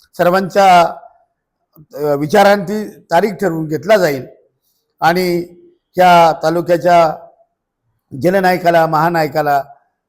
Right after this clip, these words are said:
या तालुक्याच्या वतीने श्रद्धांजली अर्पण केली जाईल. तरी ज्या ज्या मार्गातनं अस्थिकलश जाणार आहेत त्या त्या गावातील सर्वपक्षीय कार्यकर्त्यांनी साहेबांच्या अस्थिकलशाचं दर्शन घेण्यासाठी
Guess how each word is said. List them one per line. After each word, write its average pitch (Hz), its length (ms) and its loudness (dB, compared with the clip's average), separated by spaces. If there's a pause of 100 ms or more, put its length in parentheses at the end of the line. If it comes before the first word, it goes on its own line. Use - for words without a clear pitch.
या 147 80 -6
तालुक्याच्या 170 500 -4
वतीने 156 600 -8
श्रद्धांजली 151 560 -8 (380)
अर्पण 151 300 -6
केली 170 160 -4
जाईल. 143 260 -4 (540)
तरी 190 120 0
ज्या 190 220 2
ज्या 226 280 4 (480)
मार्गातनं 185 680 0 (400)
अस्थिकलश 233 480 -2
जाणार 214 340 0
आहेत 170 200 0 (500)
त्या 190 100 0
त्या 196 200 0
गावातील 185 500 2
सर्वपक्षीय 214 680 -4
कार्यकर्त्यांनी 175 800 -6 (360)
साहेबांच्या 180 720 2 (300)
अस्थिकलशाचं 185 840 -6
दर्शन 180 340 -10
घेण्यासाठी 160 640 -6